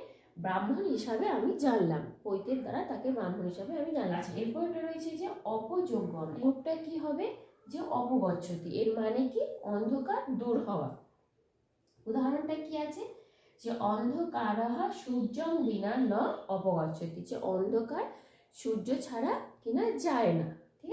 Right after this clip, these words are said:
আছে, তাহলে এই যে, এই যে সু-, বিনা, এখানে আবার যদি আমরা কারকে চলে যাই,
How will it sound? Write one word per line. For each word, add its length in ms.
আছে, 140
তাহলে 300
এই 160
যে, 140
এই 160
যে 80
সু-, 360
বিনা, 260
এখানে 260
আবার 240
যদি 180
আমরা 280
কারকে 360
চলে 300
যাই, 160